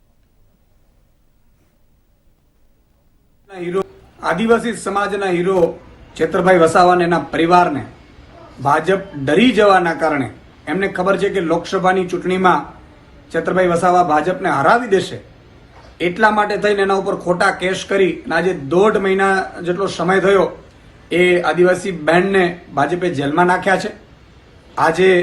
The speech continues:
ચેતરભાઈ વસાવા આત્મસમર્પણ, હજારોની સંખ્યામાં એના સમર્થકો આવી અને પોલીસ સ્ટેશને હાજર થયા, ખબર પડી તો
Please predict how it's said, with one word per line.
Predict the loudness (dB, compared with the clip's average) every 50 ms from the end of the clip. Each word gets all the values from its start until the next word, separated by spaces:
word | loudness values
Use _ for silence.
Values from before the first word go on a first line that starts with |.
| -2 -6 -14 -20 -20 -18 -6
ચેતરભાઈ | -6 -4 -2 -2 0 2 2 2
વસાવા | 2 2 2 2 2 4 2 2 0 -4 -12 -20 -20 -20 -20 -20 -16 -6
આત્મસમર્પણ, | -6 -6 -4 -2 -4 -4 -2 -2 -2 0 0 -2 0 0 -2 -2 -2
હજારોની | -2 -4 -4 2 4 4 4 4 2 -2 -4 -6 -6 -6 -6
સંખ્યામાં | -4 -4 -6 -6 -2 -2 -2 0 0 0
એના | 0 0 -2
સમર્થકો | -4 -4 -4 -4 -4 -2 -4 -4 -2 0
આવી | 0 2 2 2 0 -2 -6 -12 -20 -20 -20 -20 -20 -20 -20 -20 -20 -20 -20 -12
અને | -6 -4 -4 -2
પોલીસ | -2 0 -2 0
સ્ટેશને | -2 -4 -4 0 0
હાજર | 2 2 2 0 0
થયા, | 0 0 -2
ખબર | -2 -2 -4 -4 -4
પડી | -2 -2 -2 -2
તો | -2 -4 -8 -8